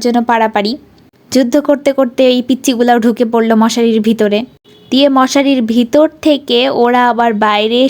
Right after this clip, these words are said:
শুয়ে থাকা চমচমকে জ্বালাচ্ছে, আর এইদিকে আমার পায়জামা নিয়ে টানাটানি। "বিস্কিট ছাড়, আমার পায়জামা ছাড়, ছেড়ে দে বলছি, ছাড়, জ্বালাবি না, ছাড়।" আবার আমার হাতে তালি মারে। এইটুকুটুকু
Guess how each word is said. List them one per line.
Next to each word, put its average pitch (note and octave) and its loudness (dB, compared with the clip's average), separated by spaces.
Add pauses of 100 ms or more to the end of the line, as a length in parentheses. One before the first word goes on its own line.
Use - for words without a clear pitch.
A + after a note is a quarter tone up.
শুয়ে A#3 0 (100)
থাকা A#3 0 (100)
চমচমকে A3 0
জ্বালাচ্ছে, F#3+ -2 (180)
আর G3+ -2
এইদিকে G#3+ 0
আমার A3 0
পায়জামা G#3 -2
নিয়ে G#3 -2
টানাটানি। F#3+ -4 (460)
"বিস্কিট A#3 -4 (120)
ছাড়, B3 0 (200)
আমার A3 0 (100)
পায়জামা A3+ 0
ছাড়, A#3 -2 (460)
ছেড়ে C4+ 0
দে D#4 4 (100)
বলছি, D4+ 2 (760)
ছাড়, A#3+ 2 (100)
জ্বালাবি A3 0
না, F#3+ -4 (500)
ছাড়।" G#3 -2 (580)
আবার B3 0
আমার C4+ 2
হাতে B3+ 0 (100)
তালি A#3 0
মারে। F#3 -2 (580)
এইটুকুটুকু F4 2